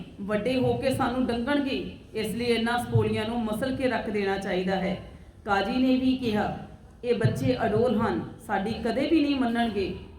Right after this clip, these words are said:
ਇਸ ਲਈ ਇਹਨਾਂ ਨੂੰ ਸਜ਼ਾਏ ਮੌਤ ਹੋਣੀ ਚਾਹੀਦੀ ਹੈ।" ਬਹੁਤ ਕੋਸ਼ਿਸ਼ਾਂ ਕੀਤੀਆਂ ਗਈਆਂ,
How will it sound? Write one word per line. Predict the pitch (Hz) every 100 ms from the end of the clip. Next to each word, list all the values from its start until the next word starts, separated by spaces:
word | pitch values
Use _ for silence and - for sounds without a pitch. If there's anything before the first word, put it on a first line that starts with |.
| 202
ਇਸ | 202 202
ਲਈ | 208 208
ਇਹਨਾਂ | 208 214
ਨੂੰ | 208 208 220 - - -
ਸਜ਼ਾਏ | - 240 240 277 277
ਮੌਤ | 233 254 302
ਹੋਣੀ | - 262 247
ਚਾਹੀਦੀ | - 226 208 208 208 185
ਹੈ।" | 180 - - - -
ਬਹੁਤ | 180 226 233 -
ਕੋਸ਼ਿਸ਼ਾਂ | 220 185 - 226
ਕੀਤੀਆਂ | 214 202 190 196 190
ਗਈਆਂ, | 185 180 185